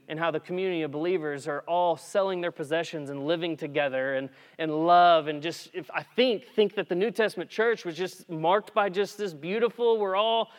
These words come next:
sitting around a campfire every night just hanging out and kumbaya. And they were being martyred. They were being put to death because of the, the Christ that they proclaimed. And they were dealing with the same stuff that we're dealing with today.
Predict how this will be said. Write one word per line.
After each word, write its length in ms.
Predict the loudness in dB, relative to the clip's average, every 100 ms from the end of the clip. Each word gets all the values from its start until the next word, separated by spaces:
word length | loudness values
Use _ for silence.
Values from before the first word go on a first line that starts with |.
| -20 -18
sitting 280 | 2 4 4
around 220 | 2 0
a 20 |
campfire 580 | 2 2 2 4 6 8
every 220 | 6 2
night 260 | 2 0 0
just 160 | -4
hanging 320 | 0 0 2
out 380 | 2 2 2 0
and 160 | -4 -4
kumbaya. 800 | -2 2 4 4 4 4 4 2 -6 _ _ _ _ _ _
And 100 | 2
they 60 | 2
were 80 | 2
being 380 | 2 0 -2
martyred. 440 | 2 6 6 4 -2 -10 _ _ _
They 100 | 4
were 80 | 4
being 260 | 6 2 0
put 280 | 2 2 4
to 120 | -4
death 480 | 0 4 6 4 0
because 280 | -2 0 0
of 100 | 0
the, 120 | -2
the 200 | -4 -8
Christ 460 | -4 0 2 0
that 120 | -4 -2
they 120 | -2
proclaimed. 720 | 0 -4 0 0 0 -2 -6 _ _ _ -2
And 180 | 0 6
they 120 | 6
were 180 | 6 2
dealing 520 | 0 2 6 6 4
with 140 | 2
the 80 | 0
same 640 | -2 -2 2 2 2 -2 -4
stuff 480 | -6 2 2 2
that 120 | -2 2
we're 140 | 2
dealing 340 | 2 0 0
with 180 | -2 -4
today. 320 | -2 -2 -2